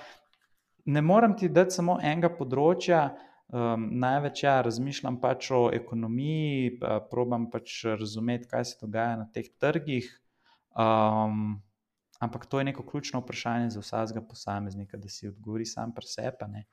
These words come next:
Kaj je res, kaj je moja realnost, em, eh, in, in na podlagi teh odgovorov lahko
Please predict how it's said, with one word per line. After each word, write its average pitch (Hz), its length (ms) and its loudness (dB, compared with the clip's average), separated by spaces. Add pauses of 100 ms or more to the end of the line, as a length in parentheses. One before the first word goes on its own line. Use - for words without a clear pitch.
(340)
Kaj 139 280 8
je 117 60 4
res, 127 340 0
kaj 127 180 0
je 123 80 2
moja 120 240 2
realnost, 110 800 -4 (120)
em, 92 420 0 (720)
eh, 95 240 -6 (100)
in, 104 240 -4
in 101 240 -4 (640)
na 113 160 -2
podlagi 120 480 0
teh 131 220 -6
odgovorov 113 600 -2
lahko 104 380 -6